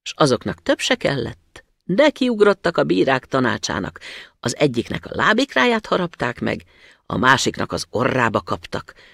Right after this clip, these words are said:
s olyan magasra haigálták őket, hogy amikor visszaestek a földre,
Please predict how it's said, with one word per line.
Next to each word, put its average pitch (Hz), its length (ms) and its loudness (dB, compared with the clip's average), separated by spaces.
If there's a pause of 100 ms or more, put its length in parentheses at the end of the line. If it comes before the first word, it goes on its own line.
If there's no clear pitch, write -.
(180)
s - 180 -12
olyan 233 300 4
magasra 226 460 2
haigálták 175 720 0
őket, - 440 -6 (440)
hogy 117 160 -2
amikor - 320 0
visszaestek - 580 -2
a - 60 -10
földre, 151 560 0